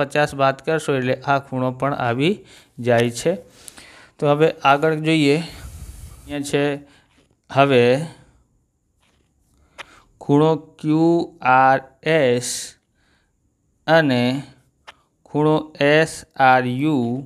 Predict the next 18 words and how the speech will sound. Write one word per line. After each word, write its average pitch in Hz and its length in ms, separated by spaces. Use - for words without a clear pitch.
આસનન 151 680
કોણ 123 260
છે, 139 160
આસનન 131 500
કોણ 135 420
છે. 123 300
ઓકે, 147 240
તો 127 100
આસનન 151 560
કોણો 156 240
જે 147 160
હોય 156 180
છે 151 220
એનું 143 340
વન-, 135 240
બંનેનું 143 560
જે 143 80
ટોટલ 143 480